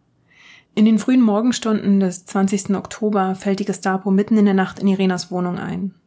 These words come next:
Irena hat wie immer ihre Listen mit den Namen der Kinder auf dem Küchentisch liegen. Als sie sie aus dem Fenster werfen will, sieht sie aber im letzten Moment, dass auch unten die Gestapo lauert.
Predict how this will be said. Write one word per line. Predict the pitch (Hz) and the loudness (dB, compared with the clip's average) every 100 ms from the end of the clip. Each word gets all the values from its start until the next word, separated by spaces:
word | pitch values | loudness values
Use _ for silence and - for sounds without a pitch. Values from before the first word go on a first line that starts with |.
| _ _ _ - - _ - | _ _ _ -20 -20 _ -2
Irena | 208 220 269 254 | 2 4 4 4
hat | 208 - | 2 0
wie | 208 | 0
immer | 208 202 | 2 2
ihre | 190 190 | 2 2
Listen | 196 202 202 | 2 0 -2
mit | 196 | -2
den | 180 | -2
Namen | 170 180 196 | -2 0 0
der | 170 | -2
Kinder | - 185 170 | -2 -2 -2
auf | 165 | -6
dem | 190 | -8
Küchentisch | - 220 196 165 - | -2 -2 0 -4 -4
liegen. | 165 180 175 - _ _ | -6 -6 -8 -14 _ _
Als | 202 196 | -2 0
sie | |
sie | 190 185 | 0 0
aus | - | 0
dem | 196 | 0
Fenster | 220 254 254 208 | 2 0 0 0
werfen | 196 196 196 | 0 2 2
will, | 185 185 | 4 2
sieht | 190 185 | 0 -4
sie | - | -4
aber | 196 | -2
im | 180 | 0
letzten | 180 208 - 202 | 0 -2 -2 -2
Moment, | 190 180 190 190 | 0 0 -2 -4
dass | 175 | -6
auch | - 175 | -6 -6
unten | - 220 - 190 | 2 0 2 -2
die | 175 | -2
Gestapo | 170 - 160 165 | -4 -6 -6 -6
lauert. | 170 160 151 208 - | -6 -6 -8 -10 -14